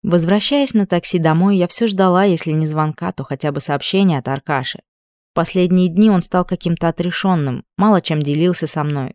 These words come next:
все чаще оставался у себя в загородном доме, ссылаясь на проблемы в холдинге и усталость. Я все понимала, никогда не требуя от него больше внимания, чем он готов был мне уделить. Но сейчас, когда у меня на душе творился настоящий раздрай, услышать хоть одно ласковое слово от будущего супруга было просто необходимо.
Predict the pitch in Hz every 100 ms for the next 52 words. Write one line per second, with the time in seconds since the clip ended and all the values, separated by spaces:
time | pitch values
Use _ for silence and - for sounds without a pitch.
0 | _ - 160 165 - 135 - 147 139 -
1 | 143 - 160 147 147 139 135 135 139 143
2 | 170 170 143 - 165 147 - 139 151 151
3 | 143 135 - 180 165 151 131 127 135 147
4 | - 139 113 - _ _ _ _ _ _
5 | 254 294 277 254 254 240 220 233 165 147
6 | 156 156 185 165 - 165 160 147 147 147
7 | 147 151 143 147 156 160 185 170 143 147
8 | 147 143 147 160 147 147 143 143 131 135
9 | 139 143 123 - _ _ _ - 175 175
10 | 185 - 214 - 170 170 190 190 180 180
11 | 175 175 214 190 175 175 185 180 170 -
12 | 175 180 170 175 165 160 151 190 180 160
13 | - 214 196 - 190 180 196 196 180 175
14 | 170 160 156 185 165 151 151 165 156 -
15 | 151 147 165 156 214 180 151 165 175 165
16 | 151 - 151 147 - 156 156 156 131